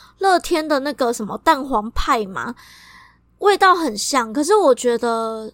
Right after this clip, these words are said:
坦白说，它比较合我的胃口，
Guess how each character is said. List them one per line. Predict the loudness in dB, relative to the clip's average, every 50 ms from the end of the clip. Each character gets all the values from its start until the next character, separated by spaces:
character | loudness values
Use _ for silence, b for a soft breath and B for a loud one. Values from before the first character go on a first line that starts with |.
| _ _ -10
坦 | -8 -8 -6
白 | -6 -4 -4 -4
说， | -4 0 0 2 2 2 0 -4 B B B B B B B B -4
它 | -2 -2
比 | 0 2 4
较 | 4 4 4
合 | 4 2 2 2
我 | 2 2 0 -2
的 | -6 -6
胃 | -6 -4 -4 -4 -6 -8
口， | -10 -8 -8 -8 -8 -8